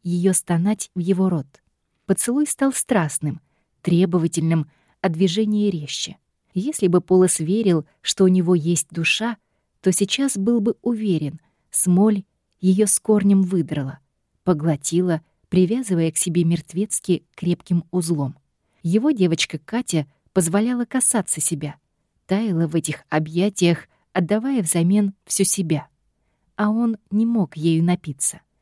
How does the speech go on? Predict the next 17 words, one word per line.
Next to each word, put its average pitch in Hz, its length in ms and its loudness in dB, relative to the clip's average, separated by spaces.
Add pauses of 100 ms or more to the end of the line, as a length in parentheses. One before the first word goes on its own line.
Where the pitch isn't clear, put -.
(260)
Последние 190 580 0
резкие 156 400 0
толчки, 156 600 -4 (240)
и 185 80 4
он 180 100 6
с - 100 -2
тихим 175 300 0
шипением 220 600 -2 (100)
кончил, 160 500 -4 (300)
прикусив - 540 -2
ее 156 120 0
нижнюю 165 480 0
губу. 160 400 -2 (440)
Мир 294 260 2
взорвался 185 640 0
и 208 200 -2
потух, - 580 -4